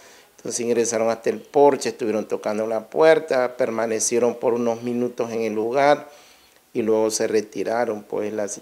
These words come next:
por lo que podemos concluir con la situación de asedio en contra del tor-, del doctor Borges persiste, a pesar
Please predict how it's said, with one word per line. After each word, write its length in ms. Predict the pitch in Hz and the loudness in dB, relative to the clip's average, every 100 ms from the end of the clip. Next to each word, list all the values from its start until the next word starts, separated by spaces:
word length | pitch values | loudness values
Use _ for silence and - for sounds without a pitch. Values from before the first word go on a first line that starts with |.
| - - | -16 -14
por 140 | - 101 | -8 -6
lo 200 | 101 101 | -6 -4
que 140 | 104 | -6
podemos 380 | 98 90 95 110 | -6 -8 -8 -8
concluir 420 | 135 120 131 117 | -4 -4 -4 -4
con 140 | - 151 | -2 -2
la 100 | 131 | -2
situación 540 | - 117 107 120 107 | -6 -8 -8 -8 -4
de 80 | 120 | -4
asedio 440 | 110 - 131 127 | -2 0 0 0
en 60 | 107 | -2
contra 320 | - 117 117 | -4 -6 -6
del 100 | 107 | -6
tor-, 320 | - 107 113 - - - - - | -4 -4 -4 -12 -20 -20 -20 -2
del 160 | 120 | 0
doctor 320 | 117 117 117 113 | 2 2 2 4
Borges 480 | 123 135 139 147 | 6 6 6 0
persiste, 840 | 127 - 117 - 160 165 - 123 - | 0 0 2 2 2 0 0 -4 -2
a 180 | 117 110 | -6 0
pesar 600 | 156 - 135 110 110 - | 0 2 4 4 2 -6